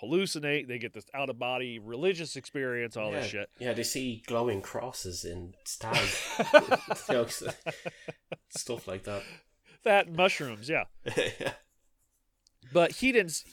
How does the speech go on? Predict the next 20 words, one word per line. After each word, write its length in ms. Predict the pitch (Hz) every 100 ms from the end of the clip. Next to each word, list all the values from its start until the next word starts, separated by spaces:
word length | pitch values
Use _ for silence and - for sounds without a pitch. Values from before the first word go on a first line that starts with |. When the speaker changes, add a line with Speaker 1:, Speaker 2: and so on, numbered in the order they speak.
| -
Speaker 1:
he, 460 | - 240 254 240 -
he's, 560 | - 220 269 240 - - _ _ _ _ _ _ _ -
'cause 160 | 214
he's 140 | 196 147
a 40 | -
sociopath 640 | 151 - 120 101 92 90 120
and 100 | 110
a 80 |
narcissist, 640 | 110 117 - 95 87 101 - _ _ _ _ _ _ _ _ _
he 320 | - 180 214
com-, 280 | - 185 185 _
came 220 | - 175 151
to 100 | 151
realize 720 | 196 240 139 113 110 123 120
that 180 | 113
there 140 | 160 208
is 120 | 196
no 120 | 151
higher 280 | 104 104 85
power. 480 | - 90 80 104